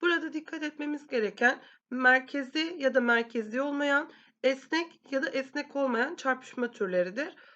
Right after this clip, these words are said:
Farklı farklı başlıklar altında durumu ele alalım. İlk olarak merkezi ve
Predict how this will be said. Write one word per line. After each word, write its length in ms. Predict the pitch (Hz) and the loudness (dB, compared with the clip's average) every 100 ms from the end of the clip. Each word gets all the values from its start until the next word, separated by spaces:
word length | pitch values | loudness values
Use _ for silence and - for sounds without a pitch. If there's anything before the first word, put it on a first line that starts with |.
| _ | _
Farklı 380 | - 330 330 - | 0 0 0 -2
farklı 340 | 269 247 254 | -2 -2 -2
başlıklar 480 | 254 262 - - 254 | -2 -2 -8 -4 -2
altında 560 | 220 214 226 254 - 247 | -2 -4 -6 -6 -8 -8
durumu 340 | 254 226 262 - | -2 -2 -2 -2
ele 220 | 233 226 | 0 0
alalım. 440 | 196 185 190 285 _ - - - - | 0 -2 -2 -6 _ -20 -20 -18 -2
İlk 280 | 359 359 | 0 0
olarak 420 | 330 254 233 302 - | 2 4 4 0 0
merkezi 800 | 254 269 269 269 233 302 403 - _ | 2 2 2 -6 -4 -4 -6 -10 _
ve 280 | 247 311 427 | -8 -8 -8